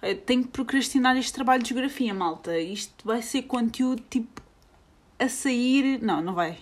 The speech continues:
<laughs> Não vai, porque eu não sei o que é que vou gravar a seguir. Ahm, mas estava aqui, estava aqui na minha, minha cena de meter coisas na Vinted e tal. Pá,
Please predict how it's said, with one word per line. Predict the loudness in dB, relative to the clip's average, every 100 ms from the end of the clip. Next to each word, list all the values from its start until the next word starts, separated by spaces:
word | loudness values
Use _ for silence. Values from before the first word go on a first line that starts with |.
| 2
<laughs> | 12 12 12 12
Não | 8 6
vai, | 6 4
porque | 2 -2
eu | 0
não | 2
sei |
o |
que | 0
é |
que | 2
vou | 2 2 -2 -4
gravar | -2 0 0
a | -2
seguir. | -6 -10 -10 -16 -18 -16 -16 -18 -18 -6
Ahm, | 0 2 2 0 -2 -4 -6 -10 -18 _ _ _ _ _ -14 -8
mas | -4
estava | 0 2
aqui, | 0 -2 -6 -6
estava | -4 2 2
aqui | 0 -4 -4 -2 -2
na | -2 -2
minha, | -2 -2 -2 -2 -2 -4 -10 -18 -20 -20 -12
minha | -8 -6
cena | -4 -2 -2
de | -4 -4 -4 -4 -4
meter | -6 -4
coisas | -4 -2 -2
na | -4
Vinted | -4 -2 -2 -2 -4
e | 0
tal. | 4 4 2 -8
Pá, | -8